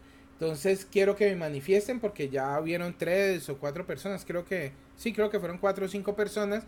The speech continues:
que me dijeron que quería que a través del canal, eh, sorteara impresiones tres D, pero pues me gustaría dar algo personalizado. Entonces, pues, como tengo la capacidad tanto de obtener el modelo tres D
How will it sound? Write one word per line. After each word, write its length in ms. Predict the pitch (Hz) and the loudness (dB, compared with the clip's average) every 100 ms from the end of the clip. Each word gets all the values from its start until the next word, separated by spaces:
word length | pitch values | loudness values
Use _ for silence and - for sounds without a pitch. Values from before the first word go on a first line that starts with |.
| - - - | -16 -20 -6
que 120 | 170 | -2
me 80 | 165 | 0
dijeron 360 | 151 147 170 175 | 0 0 -2 2
que 160 | 202 | 2
quería 480 | 208 151 143 170 190 - - - | 2 -2 -2 -2 -6 -12 -20 -12
que 280 | - 165 156 143 | -2 0 0 0
a 100 | 147 | -2
través 240 | 143 139 | 0 2
del 200 | 180 185 | 0 0
canal, 840 | 175 156 139 139 139 143 147 156 151 | 2 2 2 -2 -2 0 -2 -4 -8
eh, 320 | 165 175 165 | -4 -4 -4
sorteara 680 | 147 160 139 165 156 156 170 - - - | -4 -6 -4 0 0 0 -4 -12 -20 -12
impresiones 600 | 147 151 151 143 151 151 | -10 -4 -4 -4 -6 -6
tres 220 | - 170 | -6 -2
D, 240 | 170 226 - - - - | 2 0 0 -12 -20 -2
pero 400 | 170 160 151 139 | 0 2 0 0
pues 300 | 160 151 139 - - - - - - - | -2 -2 -4 -18 -20 -20 -20 -20 -20 -10
me 260 | 160 175 | -4 -2
gustaría 460 | 170 165 180 165 170 | -2 -2 -2 2 4
dar 160 | 185 | 4
algo 300 | 196 196 196 | 6 6 6
personalizado. 840 | 208 196 180 156 143 123 202 190 123 - - - | 4 0 -2 -4 -6 0 2 2 -2 -12 -20 -12
Entonces, 360 | 139 170 165 - - | -6 -6 -6 -4 4
pues, 220 | 208 208 - | 4 4 -4
como 240 | 190 165 | -2 -2
tengo 240 | 151 180 196 | -4 4 4
la 100 | 214 | 4
capacidad 720 | 214 208 185 170 160 147 - | 2 2 0 0 2 2 0
tanto 320 | 151 139 143 | -4 -4 0
de 120 | 135 | 0
obtener 400 | 131 131 139 147 | 0 -2 -2 0
el 120 | 180 208 | 2 2
modelo 460 | 190 151 151 180 | 2 2 2 2
tres 240 | 190 190 175 | 2 2 2
D 180 | 147 | -2